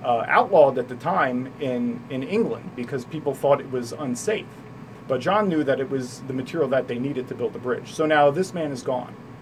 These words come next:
So who's gonna build the bridge? Well, they tap his son, Washington Roebling, who he, he himself is an engineer, attending, uh, Rensselaer. And, uh,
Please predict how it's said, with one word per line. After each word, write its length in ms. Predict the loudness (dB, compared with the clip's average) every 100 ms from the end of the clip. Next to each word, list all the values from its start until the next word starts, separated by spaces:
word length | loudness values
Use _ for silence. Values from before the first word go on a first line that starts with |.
| -18 -6
So 160 | -2
who's 180 | 0 0
gonna 160 | 0 4
build 180 | 4
the 60 | 4
bridge? 420 | -4 -4 -6 -14 -16 -16 -16 -12 4
Well, 260 | 8 8 6
they 160 | 4
tap 300 | 2 0 0
his 160 | 0 0
son, 320 | 2 4 4
Washington 540 | 2 2 0 -4 -4
Roebling, 420 | -4 -4 -6 -10 -14 -16 -6
who 180 | 0 2
he, 140 | 2
he 200 | 0 2
himself 480 | 2 2 6 6 4
is 100 | 0
an 100 | 0
engineer, 500 | 0 -2 -4 -4 -6 -8 -16 -16 -6
attending, 600 | -6 0 2 4 4 2
uh, 260 | 2 4 4
Rensselaer. 640 | 2 -2 -2 0 0 -2 -6 -18 -18 -18 -16 -16 -16 -16 -16 -16 -16 -12 0
And, 420 | 4 4 4 6
uh, 320 | 8 8 6